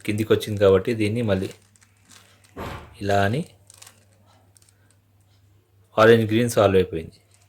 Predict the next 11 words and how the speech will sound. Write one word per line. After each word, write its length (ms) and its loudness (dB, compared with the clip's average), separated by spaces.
సేమ్ 280 0
మళ్ళీ 200 2
ఇంకో 240 0
కలర్ 240 0
గ్రీన్, 340 2
రెడ్. 220 4
So, 100 -2
గ్రీన్, 360 2
రెడ్. 180 2
So, 120 -4
గ్రీన్, 260 2